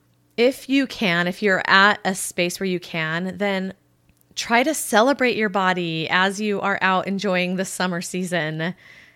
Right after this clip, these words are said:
Be grateful for all it allows you to do in life.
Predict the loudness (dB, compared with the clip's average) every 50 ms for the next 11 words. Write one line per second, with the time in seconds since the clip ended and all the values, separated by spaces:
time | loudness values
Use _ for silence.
0 | _ _ _ _ _ _ _ 0 0 0 2 2 2 2 2 2 0 -2 -2 -2
1 | -2 -2 -4 -2 0 2 2 2 2 2 2 0 0 2 2 2 0 0 -2 -4
2 | -4 -4 -4 -2 0 0 0 2 0 0 -2 -2 -4 -4 -2 0 0 0 0 -2
3 | -4 -6 -10 -16 -20 _